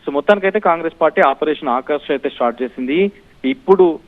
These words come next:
సీఎం రేవంత్ రెడ్డి ఈ, ఇప్ప-, ఇప్పటితో స్టార్ట్ చేసిన ఇది దాదాపు ఇరవై మంది, ఇరవై ఐదు మంది ఎమ్మెల్యేలు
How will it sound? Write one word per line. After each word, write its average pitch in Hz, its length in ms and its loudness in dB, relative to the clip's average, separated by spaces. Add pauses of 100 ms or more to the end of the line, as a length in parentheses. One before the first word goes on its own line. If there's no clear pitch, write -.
(140)
సీఎం 151 200 -2
రేవంత్ 143 260 0
రెడ్డి 139 220 -2
ఈ, 127 440 -4
ఇప్ప-, 131 260 -2
ఇప్పటితో 147 400 -2
స్టార్ట్ 131 300 0
చేసిన 131 400 -2
ఇది 165 300 -2
దాదాపు 135 360 4
ఇరవై 135 220 0
మంది, 131 300 -4
ఇరవై 123 320 0
ఐదు 120 140 2
మంది 135 180 -4
ఎమ్మెల్యేలు 139 580 -4